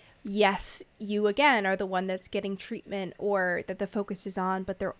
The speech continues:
are others being impacted by your mental health challenges. So I'd love to kind of understand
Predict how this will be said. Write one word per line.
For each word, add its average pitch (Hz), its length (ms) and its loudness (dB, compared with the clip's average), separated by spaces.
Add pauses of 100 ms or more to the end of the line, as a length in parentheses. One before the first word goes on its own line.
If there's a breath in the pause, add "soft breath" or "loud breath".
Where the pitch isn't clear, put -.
are 202 380 2 (100)
others 185 440 0
being 180 300 -6
impacted 160 840 -2 (400 loud breath)
by 285 160 6
your 254 200 2
mental 196 280 -2
health 180 220 -6
challenges. - 720 -2
So 233 100 -4
I'd 226 140 -2
love 262 240 -4
to - 100 -8
kind 269 240 0
of 226 140 -4
understand 196 1000 0